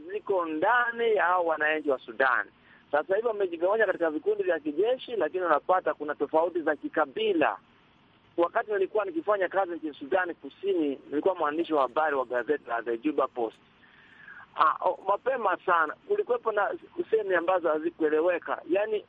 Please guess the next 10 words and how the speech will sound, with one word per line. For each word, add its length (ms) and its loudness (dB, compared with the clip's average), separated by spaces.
watu 340 0
walikuwa 360 0
bado 480 0
wameshikilia, 880 -2
ah, 120 0
mitazamo 600 0
ya 140 0
kikabila, 800 -2
eh? 260 0
Yaani 360 -2